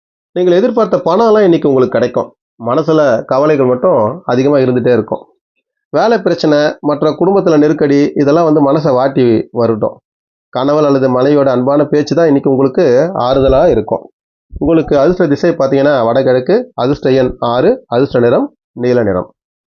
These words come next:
விருச்சிக ராசிக்காரங்க பார்த்தீங்கன்னா, உங்கள் குழந்தைகளோட எண்ணங்கள்லாம் புரிஞ்சுக்கிட்டு, அவங்களுக்கு ஏற்றபடி செய்து கொடுத்து சந்தோஷப்படுத்துவீங்க. கணவன் அல்லது மனைவி கிட்ட நல்ல பெயர் வாங்குவீங்க.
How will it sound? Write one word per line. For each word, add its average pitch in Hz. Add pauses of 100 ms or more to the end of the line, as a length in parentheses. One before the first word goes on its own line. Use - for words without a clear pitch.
(540)
விருச்சிக 196
ராசிக்காரங்க 220
பார்த்தீங்கன்னா, 147 (480)
உங்கள் 208
குழந்தைகளோட 240
எண்ணங்கள்லாம் 185
புரிஞ்சுக்கிட்டு, 175
அவங்களுக்கு 175
ஏற்றபடி 160 (800)
செய்து 165
கொடுத்து 143
சந்தோஷப்படுத்துவீங்க. 120 (580)
கணவன் 185
அல்லது 160
மனைவி 156
கிட்ட 151
நல்ல 143
பெயர் 143
வாங்குவீங்க. 113